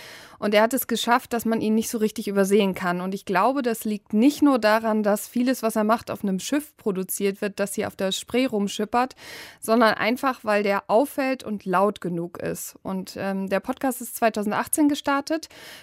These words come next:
tummelt sich seitdem aber immer wieder in den oberen Rängen von Podcast-Charts und auch deswegen fällt's natürlich auf.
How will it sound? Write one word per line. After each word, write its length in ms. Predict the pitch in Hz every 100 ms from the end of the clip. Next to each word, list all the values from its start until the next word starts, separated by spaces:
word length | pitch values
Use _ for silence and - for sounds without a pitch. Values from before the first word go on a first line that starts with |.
| _
tummelt 340 | - 262 277
sich 200 | 254 233
seitdem 380 | - 208 247 254
aber 280 | 214 202 196
immer 300 | 240 285 247
wieder 420 | 226 247 247 240
in 80 | 202
den 140 | 202
oberen 400 | - 220 240 220
Rängen 280 | 208 202 214
von 200 | 196 202
Podcast-Charts 1200 | - 262 - 226 208 - - - 196 208 262 -
und 380 | - 202 202 -
auch 180 | - 208
deswegen 440 | 262 269 190 196
fällt's 360 | - 202 202 -
natürlich 420 | 196 - 208 -
auf. 260 | 202 269